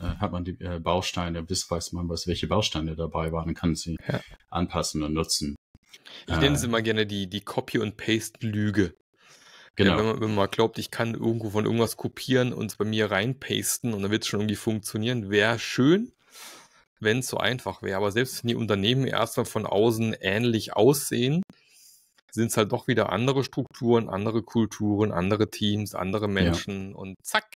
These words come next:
Speaker 2: ist es eine andere Situation. Ähm, aber trotzdem eine spannende Frage. Ähm,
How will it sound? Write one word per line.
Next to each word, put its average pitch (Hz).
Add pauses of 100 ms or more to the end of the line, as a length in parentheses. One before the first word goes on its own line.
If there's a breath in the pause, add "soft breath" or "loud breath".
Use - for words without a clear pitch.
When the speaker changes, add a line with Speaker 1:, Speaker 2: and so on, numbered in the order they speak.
Speaker 2:
ist 131
es 120
eine 82
andere 107
Situation. 110 (1040 loud breath)
Ähm, 120
aber 104
trotzdem 170
eine 139
spannende 123
Frage. 117 (420 loud breath)
Ähm, 117